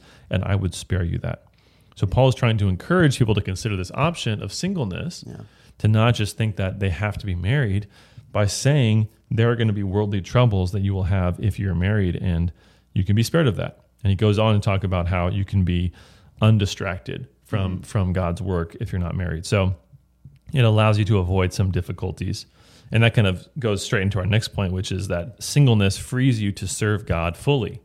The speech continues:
Speaker 1: Singleness frees you to serve God fully.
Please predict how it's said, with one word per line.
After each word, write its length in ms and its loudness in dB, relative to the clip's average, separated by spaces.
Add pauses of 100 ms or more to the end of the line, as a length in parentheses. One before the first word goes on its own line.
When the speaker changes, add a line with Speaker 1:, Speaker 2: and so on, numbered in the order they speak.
(800)
Speaker 1:
Singleness 380 0
frees 260 -2
you 60 2
to 80 0
serve 400 -4
God 360 -4
fully. 420 -2